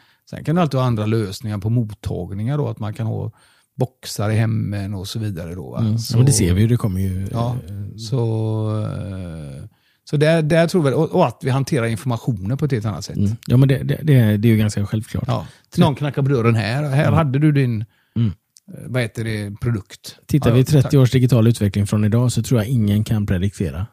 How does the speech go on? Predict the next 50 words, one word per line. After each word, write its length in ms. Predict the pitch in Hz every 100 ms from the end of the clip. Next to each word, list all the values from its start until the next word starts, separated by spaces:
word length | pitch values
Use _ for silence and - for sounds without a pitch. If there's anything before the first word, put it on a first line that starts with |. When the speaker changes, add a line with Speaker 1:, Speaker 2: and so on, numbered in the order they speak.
| _
Speaker 2:
var 240 | 120 110
vi 140 | 98 92
är 60 |
någonstans, 380 | 85 107 - -
för 80 | -
det 60 | 104
går 140 | 113
så 160 | - -
enormt 520 | 135 123 117 82 -
fort, 320 | - 113 _ - -
Speaker 1:
Ja. 200 | 117 117
Speaker 2:
eh, 140 | 98
nu. 200 | 104 113 131
Speaker 1:
Men 120 | 165
vi 100 | 175
pratar 300 | 208 185 -
ju, 140 | 151 147
alltså, 240 | 135 151
logistik 720 | 127 139 139 139 - 156 156
är 60 | 147
ändå 140 | 127
fysiska 960 | - - 131 107 - 160 - - 131 123 _ _ _ _ 190 139
produkter 420 | - 131 - - 107
som 60 |
Speaker 2:
Så 60 | 120
Speaker 1:
ska 20 |
Speaker 2:
är 60 | 123
det. 60 |
Speaker 1:
hanteras. 400 | 110 117 85 -
Så 120 | -
Speaker 2:
Mm. 60 | 135
Speaker 1:
det 60 | 135
är 100 | 147
ju, 60 | 135
det 120 | 139
är 40 | 139
ju 120 | 143
en 100 | 143
annan 240 | 139 120
sak 360 | 117 139 139 -
då. 180 | 113 -
Speaker 2:
Mm. 140 | 107 107 127 _ - 123 110 110 107
Speaker 1:
Eh, 80 | 98
och 100 | 127
det 80 | 131
är 40 |
ju 220 | 131 127
där 580 | 120 139 135 139 151 147 135
jag 520 | 127 110 104 101 98
liksom 600 | 101 - 110 101 98